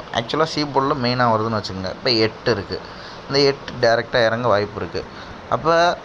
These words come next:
நம்ம எட்டும் அவர் கணக்குல எடுத்துக்கலாம். அப்ப நம்ம என்ன பண்ண போறோம்? இந்த நாற்பத்தெட்டு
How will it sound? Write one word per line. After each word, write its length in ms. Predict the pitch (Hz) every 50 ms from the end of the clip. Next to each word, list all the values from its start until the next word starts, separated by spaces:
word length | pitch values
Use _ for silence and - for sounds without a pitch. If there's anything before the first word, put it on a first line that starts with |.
| - - -
நம்ம 220 | - 131 135 139
எட்டும் 520 | 135 131 135 135 - - - 175 180 170
அவர் 220 | 156 139 127 120 113
கணக்குல 400 | 123 117 120 120 120 123 110 101
எடுத்துக்கலாம். 340 | 98 - 104 107 107 101 -
அப்ப 300 | - 113 - - - 143
நம்ம 260 | 143 131 123 123 123
என்ன 160 | 120 123 131
பண்ண 280 | 131 120 120 117 110 113
போறோம்? 100 | 113 117
இந்த 120 | 117 117
நாற்பத்தெட்டு 1000 | 113 113 113 120 135 139 139 - 143 - - 120 110 - - - - 117 117 107